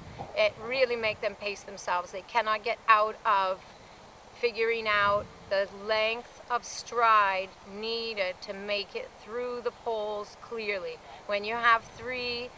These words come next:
sometimes you still, they can still be making a little bit bigger step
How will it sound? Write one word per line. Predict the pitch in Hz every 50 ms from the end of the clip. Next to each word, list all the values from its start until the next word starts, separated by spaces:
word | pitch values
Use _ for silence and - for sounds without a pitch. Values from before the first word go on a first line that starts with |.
| - - -
sometimes | - - 226 208 214 214 - 226 226 214 214 214 214 220 - - - -
you | 214 214 208
still, | - - - - 226 214 214 214 214 214 220 214 - -
they | 214 214 220
can | - - 220 202 202 208 214
still | - - - - 247 240
be | 226 247 233
making | 220 220 220 220 208 - 233 220 202
a | 196 196
little | 208 214 214 220
bit | 220 214 - -
bigger | 220 214 196 208 214
step | - - - - - - 240 196 -